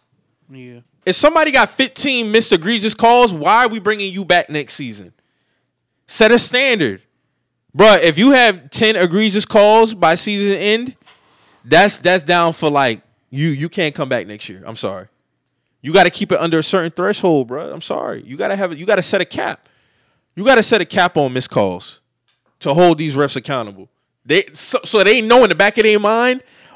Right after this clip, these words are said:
Speaker 2: "Oh, shit, like, I'm at eight. I gotta tighten up. What am I missing? What can I do better to make sure I'm keyed in on these games?"
Speaker 1: I mean, they do that for the technicals, for the players. If
Speaker 2: Like,
Speaker 1: you got
Speaker 2: come
Speaker 1: certain amount of
Speaker 2: on. Ex-
Speaker 1: technicals.
Speaker 2: Thank you.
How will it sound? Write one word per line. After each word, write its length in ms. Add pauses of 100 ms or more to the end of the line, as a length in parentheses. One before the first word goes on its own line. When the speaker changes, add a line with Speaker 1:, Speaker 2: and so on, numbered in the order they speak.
Speaker 2:
"Oh, 200
shit, 360
like, 320
I'm 160
at 200
eight. 280 (220)
I 80
gotta 180
tighten 380
up. 160
What 140
am 120
I 120
missing? 540 (300)
What 220
can 160
I 100
do 160
better 300
to 100
make 160
sure 180
I'm 160
keyed 300
in 140
on 100
these 160
games?" 340
Speaker 1:
I 60
mean, 160
they 80
do 160
that 260
for 200
the 80
technicals, 720
for 160
the 60
players. 400
If 60
Speaker 2:
Like, 120
Speaker 1:
you 60
got 40
Speaker 2:
come 100
Speaker 1:
certain 160
amount 340
of 60
Speaker 2:
on. 0
Ex- 200
Speaker 1:
technicals. 300 (1040)
Speaker 2:
Thank 280
you. 140